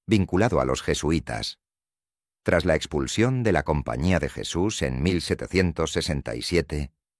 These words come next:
varias familias nobles, entre ellas los Fagoaga,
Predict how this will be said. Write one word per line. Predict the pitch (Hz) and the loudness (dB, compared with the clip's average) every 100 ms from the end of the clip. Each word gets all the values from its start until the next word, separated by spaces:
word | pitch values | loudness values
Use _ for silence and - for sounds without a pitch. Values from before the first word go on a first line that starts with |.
| _ _ 78 | _ _ 0
varias | 80 76 | 2 2
familias | - 69 80 73 69 | 0 -2 0 0 0
nobles, | 85 80 80 76 - _ _ - | 2 2 0 -2 -10 _ _ 0
entre | 90 - 87 | 0 2 2
ellas | 107 98 92 - - | 2 0 0 -4 -4
los | 80 76 | 0 0
Fagoaga, | - 76 58 67 82 71 67 | 0 -2 0 2 2 0 -4